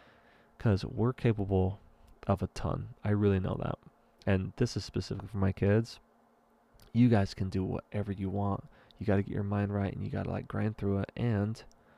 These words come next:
I think the biggest secret is just don't ever give up. Don't ever give up. Keep going. Fail as many times as you want and, like, have the confidence yourself that you can, like, figure it out.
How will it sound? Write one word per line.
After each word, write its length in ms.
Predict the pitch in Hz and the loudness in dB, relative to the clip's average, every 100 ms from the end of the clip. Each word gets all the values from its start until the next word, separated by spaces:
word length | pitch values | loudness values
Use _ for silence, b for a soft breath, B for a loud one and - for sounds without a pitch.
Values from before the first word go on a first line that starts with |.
| b b b - | b b b -6
I 60 | |
think 300 | - 113 - 117 | 0 0 0 -8
the 80 | 101 | -8
biggest 360 | 101 117 127 - | -2 0 0 -2
secret 460 | 120 - 139 147 _ - | -4 0 0 0 _ -4
is 180 | 110 - | -4 -2
just 200 | 117 - _ - | -10 -10 _ -6
don't 220 | 113 127 _ - | -4 -4 _ -6
ever 300 | 110 110 113 | -6 -6 -8
give 180 | - - - | -10 -10 -8
up. 180 | 131 - - - - - | -8 -10 -20 -20 -20 -6
Don't 160 | 95 101 | 0 2
ever 180 | 117 127 | 2 2
give 160 | 127 | 0
up. 140 | 107 - _ _ _ _ _ _ - b b b b _ _ _ - | 0 -4 _ _ _ _ _ _ -20 b b b b _ _ _ -18
Keep 380 | - 117 120 - - | -2 0 0 -2 -4
going. 400 | 98 92 90 - - _ - | -2 -2 -4 -8 -18 _ -20
Fail 500 | - - 113 117 - | -6 0 2 2 -2
as 180 | 98 - | -8 -6
many 380 | 101 104 110 107 | -4 0 2 2
times 240 | 104 104 | -2 -4
as 60 | 104 | -4
you 60 | |
want 220 | 98 101 - | -4 -4 -4
and, 100 | 95 | -6
like, 160 | 98 | -6
have 440 | - 120 123 131 - | -4 0 0 0 -4
the 60 | |
confidence 500 | - - 117 - - | -8 -4 -4 -4 -6
yourself 300 | - - 98 | -6 -4 -6
that 100 | - | -4
you 120 | 104 104 | -4 -4
can, 180 | 101 | -4
like, 180 | 98 - | -6 -8
figure 340 | - - 101 104 | -8 -6 -2 0
it 60 | |
out. 220 | 120 113 | 0 -2